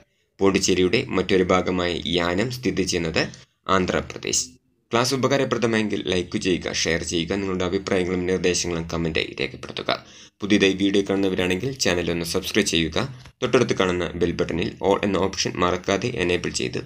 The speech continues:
ഉപയോഗിക്കുക. എന്നാൽ മാത്രമേ ഞങ്ങൾ ഇടുന്ന പുതിയ പുതിയ ക്ലാസ്സുകൾ നിങ്ങൾക്ക് നോട്ടിഫിക്കേഷനായിട്ട്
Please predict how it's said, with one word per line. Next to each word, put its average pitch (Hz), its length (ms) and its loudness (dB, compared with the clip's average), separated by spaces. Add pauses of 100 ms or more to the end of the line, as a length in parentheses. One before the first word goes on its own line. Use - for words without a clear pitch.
ഉപയോഗിക്കുക. - 420 -10 (440)
എന്നാൽ 110 180 6
മാത്രമേ 110 320 2
ഞങ്ങൾ 110 220 4
ഇടുന്ന 104 160 2
പുതിയ 104 240 2
പുതിയ 95 200 2
ക്ലാസ്സുകൾ 92 400 -2
നിങ്ങൾക്ക് 87 300 -2
നോട്ടിഫിക്കേഷനായിട്ട് 92 800 -2